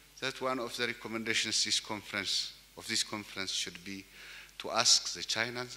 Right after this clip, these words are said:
the Chinese government to support Chinese researchers seriously, to support Chinese institutions, research institutions seriously in terms of research funds,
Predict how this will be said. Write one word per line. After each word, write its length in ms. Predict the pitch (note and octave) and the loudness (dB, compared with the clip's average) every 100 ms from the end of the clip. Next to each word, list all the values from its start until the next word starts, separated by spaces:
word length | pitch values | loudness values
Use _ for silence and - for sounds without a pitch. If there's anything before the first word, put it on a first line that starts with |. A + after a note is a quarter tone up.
| - | -10
the 100 | F2 | -2
Chinese 440 | - A2+ A#2 A#2 A2 | 2 6 6 4 0
government 480 | G#2+ A2 A2+ A#2 B2 - | -2 -4 -4 -6 -8 6
to 100 | D#3 | 12
support 640 | - D#3 - F#3+ G3+ - - - - - - | 12 12 0 -2 -2 -8 -14 -14 -14 0 6
Chinese 600 | D3+ D#3+ D#3 D3+ C#3+ C#3 | 8 10 10 10 4 4
researchers 880 | C3+ - F3 F3+ - A#2+ A2 - - | 8 10 8 6 4 6 4 4 4
seriously, 760 | - - G#3+ G3 A2+ - - - - - - - - | 12 12 12 10 4 4 0 -8 -16 -18 -16 -16 -8
to 120 | C3 | 0
support 600 | - C#3+ - E3 F#3 - - - - | 2 2 -2 -4 -4 -8 -18 -6 6
Chinese 680 | - D3 D3 C#3+ C#3 C3 - | 8 10 10 10 6 0 -4
institutions, 920 | B2 B2+ - B2+ B2 D#3 - G#2 - A#2+ | 0 6 6 6 2 4 4 4 2 6
research 520 | C#3+ - C#3+ C#3 - | 10 12 10 6 2
institutions 840 | B2+ A#2+ - B2+ C#3+ - A2+ - - - - - | 2 4 4 2 0 0 2 -2 -4 -10 0 12
seriously 760 | - - G3+ F3 A#2 - - - | 12 12 12 8 4 2 -2 -8
in 120 | G#2 | -6
terms 380 | - A#2+ A2+ - | 2 4 4 0
of 200 | F#2+ - - - - | -2 -8 -12 -16 -2
research 540 | A#2+ D3 - D3 - - | 6 10 10 8 4 4
funds, 520 | C#3 B2+ B2 - | 8 8 8 4